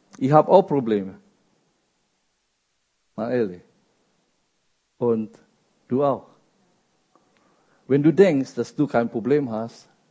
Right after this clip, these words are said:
das ist dein Problem. <laughs> Dann hast du ein Problem. Wir alle, deswegen sagen, hey,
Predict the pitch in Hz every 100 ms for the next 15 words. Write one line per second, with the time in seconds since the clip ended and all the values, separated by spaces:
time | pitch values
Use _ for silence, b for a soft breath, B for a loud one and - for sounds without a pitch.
0 | _ - 107 - 139 117 104 110 90 95
1 | 92 - _ _ _ _ _ - 185 202
2 | 202 190 196 - - 196 - 220 - -
3 | - 151 - - - - _ - _ b
4 | b b b b b - 170 254 262 269
5 | 220 135 165 170 208 208 214 196 214 240
6 | 170